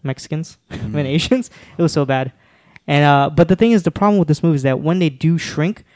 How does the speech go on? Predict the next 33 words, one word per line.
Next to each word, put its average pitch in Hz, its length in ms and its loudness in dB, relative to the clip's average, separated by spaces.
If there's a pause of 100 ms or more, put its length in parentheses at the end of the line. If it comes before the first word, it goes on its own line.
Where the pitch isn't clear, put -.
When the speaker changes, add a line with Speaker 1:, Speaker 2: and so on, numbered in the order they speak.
(220)
Speaker 1:
you 185 180 0
forgot 160 480 -2
that 139 140 -4
they're 135 140 0
small. 139 440 -2
Like, 131 200 -6
it 165 120 0
just 190 280 -2
looks 156 280 0
like 139 300 -2
they're 139 400 0 (400)
normal 147 340 2
actors, 139 360 -4
normal 135 240 -2
sizes. 131 520 -6 (720)
And, 135 160 -8
uh, 131 140 -6
that 139 80 -4
was 143 120 -6
pretty 131 300 -8
disappointing. 131 460 -8 (680)
I 170 40 2
thought 170 160 4
they 165 80 6
were - 20 4
gonna 147 120 2
play 143 280 0
with 135 100 -2
the 131 120 0
idea 131 180 -2
of, 127 80 -6
like, 131 120 -4
s-, - 120 -12